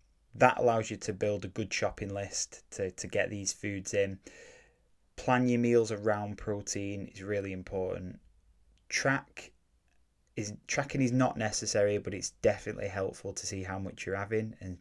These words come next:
to see whether this little plan has worked and it has increased.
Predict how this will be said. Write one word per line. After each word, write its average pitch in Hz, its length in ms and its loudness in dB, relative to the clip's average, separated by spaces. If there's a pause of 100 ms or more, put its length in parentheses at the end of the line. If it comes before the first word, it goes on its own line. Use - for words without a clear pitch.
(120)
to - 80 -10
see 95 260 -4
whether 92 420 -2 (580)
this - 260 0
little - 220 -4
plan 95 280 -2
has 90 120 -6
worked 104 480 0
and 95 80 -6
it - 80 -10
has 101 240 -6
increased. 104 760 -6